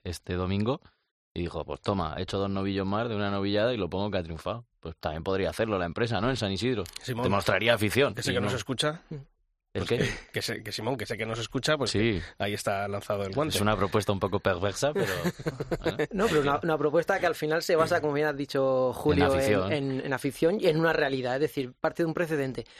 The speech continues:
Speaker 3: Y si Sixto te exponía, eh, la circunstancia de volver a Madrid en una temporada que ya está en marcha, eh, que por... Eh, la forma de trabajar, en este caso, eh, pues Nautalia y Simón Casas, eh, en definitiva Plaza uno al frente de la gestión del Plaza de Toros de las Ventas.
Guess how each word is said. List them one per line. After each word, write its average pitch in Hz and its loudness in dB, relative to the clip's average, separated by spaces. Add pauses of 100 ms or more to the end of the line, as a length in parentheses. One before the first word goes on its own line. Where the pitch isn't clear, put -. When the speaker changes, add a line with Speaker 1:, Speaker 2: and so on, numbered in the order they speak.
(160)
Speaker 3:
Y 165 -4
si 147 -4
Sixto 190 -2
te 196 2
exponía, 180 0
eh, 131 -2
la 139 -6
circunstancia 160 -4
de 147 2
volver 135 0
a 151 0
Madrid 160 2
en 143 0
una 143 0
temporada 139 -2
que 135 -2
ya 131 -2
está 123 -8
en 127 -4
marcha, 156 -2 (320)
eh, - -10
que 123 -4
por... 127 -4 (320)
Eh, - -10
la 139 -2
forma 165 2
de 143 2
trabajar, 139 2
en 139 -2
este 139 -6
caso, 135 -2 (240)
eh, - -16
pues - -14
Nautalia 131 -2
y 123 -4
Simón 131 -6
Casas, 131 -4
eh, 135 -4
en 123 -10
definitiva 135 -6
Plaza 135 -4
uno 139 -2
al 123 -6
frente 143 -6
de 131 -4
la 123 -4
gestión 135 -6
del 135 -2
Plaza 139 -4
de 135 -2
Toros 135 -2
de 131 -2
las 120 -4
Ventas. 143 -2